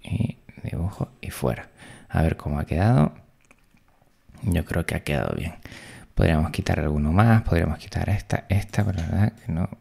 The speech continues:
me gusta cómo ha quedado ahora. Bueno, tampoco toquemos mucho porque si no.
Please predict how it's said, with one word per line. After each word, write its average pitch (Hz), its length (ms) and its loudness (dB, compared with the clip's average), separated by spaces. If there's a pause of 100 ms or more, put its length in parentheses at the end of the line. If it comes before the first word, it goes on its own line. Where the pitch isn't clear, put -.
(120)
me 80 80 -2
gusta 101 340 -4
cómo - 240 -6
ha - 80 -6
quedado - 400 -6 (160)
ahora. 65 460 -2 (840)
Bueno, 85 260 0 (580)
tampoco 131 380 8
toquemos 110 340 10
mucho 107 360 8
porque - 260 -4
si 67 160 -4
no. 65 180 -6